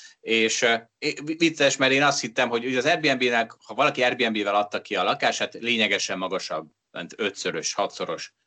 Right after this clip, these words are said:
megtérülése volt, mint hogyha csak simán albérletbe adta volna ki a lakását,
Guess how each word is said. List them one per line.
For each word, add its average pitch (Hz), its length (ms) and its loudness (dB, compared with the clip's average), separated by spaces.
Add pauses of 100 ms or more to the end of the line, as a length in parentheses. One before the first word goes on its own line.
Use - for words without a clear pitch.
megtérülése 90 840 -2
volt, 104 380 0 (240)
mint 98 260 -4
hogyha 92 540 0 (160)
csak 90 200 -4
simán 92 340 0
albérletbe 87 540 0
adta 82 260 -4
volna 82 280 -4
ki - 160 -8
a 82 80 0
lakását, 127 560 0